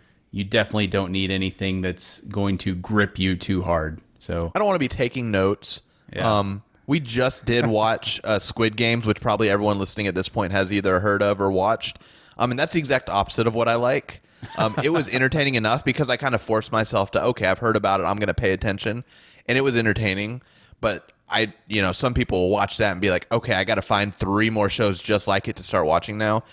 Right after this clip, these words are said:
Speaker 1: Yeah.
Speaker 2: Me, I was like, "Cool, I'm good for several months, uh, from watching anything else that'll just kind of make me focus so much." Uh, yeah, so that's, that's definitely the, the way I lean.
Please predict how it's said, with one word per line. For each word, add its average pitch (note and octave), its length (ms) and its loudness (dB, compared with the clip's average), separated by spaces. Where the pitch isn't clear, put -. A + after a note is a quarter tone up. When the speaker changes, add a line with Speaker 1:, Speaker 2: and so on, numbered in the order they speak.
Speaker 1:
Yeah. E2+ 120 -8
Speaker 2:
Me, A#2+ 200 2
I G#2+ 100 0
was A2+ 100 0
like, G#2 200 0
"Cool, C3+ 360 2
I'm A#2 200 0
good A2+ 240 0
for G2+ 160 -2
several G#2 400 2
months, G2+ 500 0
uh, E2+ 440 2
from G2+ 180 -2
watching G2 400 0
anything G2 400 0
else F#2+ 240 2
that'll F#2+ 220 0
just F#2+ 220 -4
kind F#2+ 200 0
of F#2 180 0
make G2 300 0
me F#2+ 320 0
focus G#2+ 440 0
so A#2 200 2
much." B2+ 480 -2
Uh, F#2+ 280 4
yeah, G#2+ 260 0
so - 140 -2
that's, A2+ 300 0
that's G#2+ 240 -2
definitely F2+ 380 0
the, F2 180 2
the F2+ 140 2
way D#2 160 4
I D2+ 40 0
lean. C#2+ 340 -8